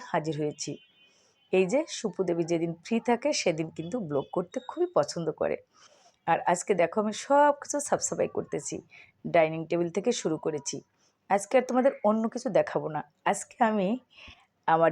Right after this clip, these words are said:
ডাইনিং টেবিল থেকে তোমাদের ব্লগটা শুরু করে দেখাবো। দেখো ঝুড়িটা ফাঁকা, একটা ফলও নাই, মরণ দশা। এখন আমের সময় ঝুড়িটা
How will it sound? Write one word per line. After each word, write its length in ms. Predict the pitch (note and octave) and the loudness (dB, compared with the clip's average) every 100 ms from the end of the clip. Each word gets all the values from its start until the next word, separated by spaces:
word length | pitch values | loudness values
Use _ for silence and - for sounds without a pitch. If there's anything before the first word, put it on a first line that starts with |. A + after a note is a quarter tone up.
| D3+ | 4
ডাইনিং 300 | G3 A3+ D4 D4+ _ _ - | 4 4 0 -6 _ _ 0
টেবিল 300 | A3+ A#3 D#4 | 4 6 4
থেকে 300 | D#4 C#4 - F#4 | 2 -2 -2 -4
তোমাদের 300 | - E3+ E3 A3 | 0 0 2 2
ব্লগটা 440 | D#3+ D#3 - B3 D#4+ - _ _ | 0 -2 2 2 2 -2 _ _
শুরু 280 | - - A3 | -8 -2 0
করে 180 | A3 C4 | 0 2
দেখাবো। 320 | F3 - C#3 | 2 2 -2
দেখো 300 | D3 D3 - - _ _ _ _ - | 0 -2 -4 -10 _ _ _ _ -10
ঝুড়িটা 420 | D#3+ G#3 A3 B3+ | -2 0 2 0
ফাঁকা, 360 | B3 F3 - C3+ - | 2 0 0 -4 -4
একটা 260 | F#3 - C#4 - | -8 -4 -6 -2
ফলও 320 | - E3 D#3 | 2 4 2
নাই, 200 | D3 C#3+ F3 _ _ _ - | -2 -6 -10 _ _ _ -8
মরণ 320 | E3 D#3+ F3+ | -2 0 0
দশা। 360 | D#3+ D3+ - D3+ C#3+ - - _ _ _ _ _ _ - | 2 2 2 -2 -4 -14 -20 _ _ _ _ _ _ 4
এখন 340 | F#3+ F#3+ B3 B3+ - | 4 4 -4 -2 2
আমের 320 | F#3 G#3 G#3+ | 4 4 0
সময় 340 | - A3+ G3 B3 G3 | 0 4 4 2 -2
ঝুড়িটা 360 | D3 G3+ G#3+ | -4 -2 0